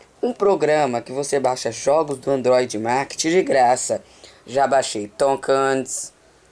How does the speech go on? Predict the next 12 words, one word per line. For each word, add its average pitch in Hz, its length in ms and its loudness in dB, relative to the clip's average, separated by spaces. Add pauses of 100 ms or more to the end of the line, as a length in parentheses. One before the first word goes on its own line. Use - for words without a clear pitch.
(340)
Minecraft 139 1120 0 (1400)
e 127 160 -2
App 143 360 0
S 143 300 0
dois 151 240 0
Pro. - 320 -4 (680)
Já 120 220 0
baixei, 113 560 -4 (240)
vou 120 80 -8
mostrar 110 300 -6
pra 85 100 -12
você. 90 340 -10